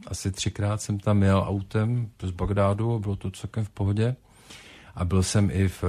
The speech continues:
ve Faludži a byl jsem i v Ramádi, čili přesně v těch oblastech, kde teď ten kalifát je. A jezdil jsem pravidelně do Erbilu autem. Teď to nejde, teď tam člověk prostě nemůže. Ale od Bagdádu na jih je to úplně v pohodě.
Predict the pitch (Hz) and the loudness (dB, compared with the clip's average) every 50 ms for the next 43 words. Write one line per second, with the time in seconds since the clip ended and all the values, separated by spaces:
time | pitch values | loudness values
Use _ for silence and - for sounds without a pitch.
0 | 85 82 80 85 82 - - 98 101 101 101 98 - - 107 107 107 104 92 82 | 0 0 0 -2 -2 -2 0 0 2 2 0 -2 -2 0 2 2 4 4 2 2
1 | 80 87 85 - - 101 98 95 87 90 85 87 92 95 95 95 95 95 92 - | 2 -2 -2 0 0 2 2 2 2 2 2 2 2 4 4 4 2 2 0 -2
2 | - 95 92 - - - 90 - - 98 95 - 98 95 - 98 92 92 92 95 | -4 -4 -4 -4 -4 -4 -2 -2 -2 -2 0 -2 -2 -2 0 -2 0 0 -2 -2
3 | - - 101 101 95 95 95 - 98 - - - 98 98 101 101 101 95 - 98 | -2 -2 -2 -2 -2 -2 -2 -2 -6 -4 -2 -2 0 0 0 0 0 0 0 0
4 | 101 98 - - 104 104 101 - - 85 80 78 80 80 117 - - - - - | 0 0 0 0 0 -2 -2 0 0 2 2 2 2 0 -2 -6 -12 -18 -20 -20
5 | - - - - 87 85 85 85 82 87 92 87 - 98 92 - 95 92 92 95 | -20 -10 -4 -2 0 0 0 0 0 0 0 2 2 2 2 2 2 2 4 4
6 | 95 98 101 104 104 98 95 90 92 95 92 92 98 95 101 95 - 92 98 95 | 4 4 4 4 4 4 4 4 4 4 2 2 2 2 2 2 2 0 -2 -2
7 | - - 101 104 117 131 131 - - - - - - - - - 120 120 - 151 | 0 2 4 4 4 2 -2 -4 -10 -20 -20 -20 -20 -6 -4 -2 -2 2 4 6
8 | 147 151 156 139 107 87 85 - - - - 101 101 - 117 117 107 - - 120 | 6 6 6 4 2 0 0 -2 -6 -10 -12 -12 -10 -6 -6 -8 -6 -6 -6 -6
9 | 117 - 117 110 - - 120 117 117 120 123 120 101 92 80 - - - - - | -6 -6 -8 -10 -6 -4 -2 0 0 2 0 0 0 0 -2 -4 -8 -14 -18 -16
10 | - - 104 113 110 92 - - - - - 117 110 117 113 135 135 139 139 139 | -6 0 2 4 4 4 2 -4 -12 -4 -2 -2 -2 2 2 0 2 2 2 2
11 | 135 127 110 98 90 90 101 98 85 78 71 73 85 - - - - - - - | 2 2 2 2 4 4 4 4 2 2 -2 -6 -8 -12 -14 -18 -20 -20 -20 -20
12 | _ - - 95 98 101 98 - - 123 123 - - 127 120 - - - 113 117 | _ -12 -6 -4 -4 -4 -2 -2 -4 -4 -4 -2 -4 -4 -4 -4 -6 -6 -4 -2
13 | 107 98 90 | -2 -2 -4